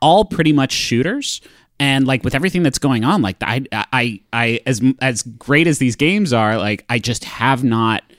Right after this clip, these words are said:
it is, like, a type of gaming experience that, like, is not great right now. And so I keep returning to Clubhouse games to just, like,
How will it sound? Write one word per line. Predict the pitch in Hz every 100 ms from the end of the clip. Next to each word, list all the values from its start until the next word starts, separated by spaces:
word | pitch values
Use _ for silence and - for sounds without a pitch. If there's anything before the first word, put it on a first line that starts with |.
| _ _ _
it | 135 139
is, | 131
like, | 127 120
a | 113 110 107 101 _ _ _ 120 -
type | - - 147 151 -
of | 131 117 107
gaming | 113 131 143 123
experience | - - 160 139 113
that, | -
like, | 104 101 -
is | 123 127 120
not | 117 117 101
great | 95 120
right | 147 156
now. | 180 202
And | -
so | - 131
I | 120
keep | - 180 -
returning | 123 - 180 175 135
to | 113 -
Clubhouse | - 220 185 107 -
games | 110 95 95 98 - - - - _ -
to | 160 135
just, | 147 139
like, | 147 127 120